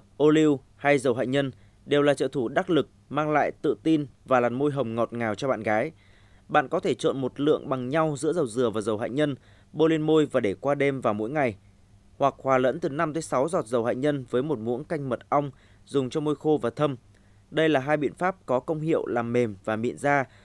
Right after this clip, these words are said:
giúp môi hồng tự nhiên trông thấy. Tương tự dầu dừa và dầu hạnh nhân, dầu ô liu đã được chứng minh hiệu quả dưỡng, giữ ẩm cho môi, làn môi mềm mại, sáng mịn hẳn lên. Có nhiều cách khai thác ưu điểm trị môi thâm, đồng thời cung cấp độ ẩm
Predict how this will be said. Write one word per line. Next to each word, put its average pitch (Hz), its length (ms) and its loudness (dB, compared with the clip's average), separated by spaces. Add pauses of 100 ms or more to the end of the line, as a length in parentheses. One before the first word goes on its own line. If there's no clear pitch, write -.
(140)
giúp 185 200 -4
môi 170 160 -2
hồng 120 180 -2
tự 120 140 0
nhiên 135 200 -2
trông 135 160 -2
thấy. 120 300 0 (640)
Tương 196 160 2
tự 156 140 4
dầu 131 180 2
dừa 127 220 4
và 117 120 0
dầu 113 160 0
hạnh 123 180 -4
nhân, 151 220 0 (340)
dầu 127 280 2
ô 139 80 4
liu 170 220 4
đã 143 120 2
được 151 160 2
chứng 143 240 -6
minh 165 160 0
hiệu 147 260 -2
quả 104 200 0
dưỡng, 143 360 -2
giữ 151 160 -4
ẩm 123 180 2
cho 131 140 -6
môi, 143 300 2 (320)
làn 135 160 -2
môi 160 200 0
mềm 135 280 0
mại, 123 240 0 (140)
sáng 127 340 -4
mịn 170 120 0
hẳn 117 160 -8
lên. 123 300 2 (500)
Có 143 120 2
nhiều 165 260 4
cách 196 200 -4
khai 165 140 0
thác - 180 -4
ưu 170 160 2
điểm 117 220 0
trị 113 200 -6
môi 147 220 -2
thâm, 151 240 -4 (340)
đồng 127 180 -2
thời 117 240 2
cung 139 180 -8
cấp 202 180 -4
độ 147 180 -2
ẩm 104 200 0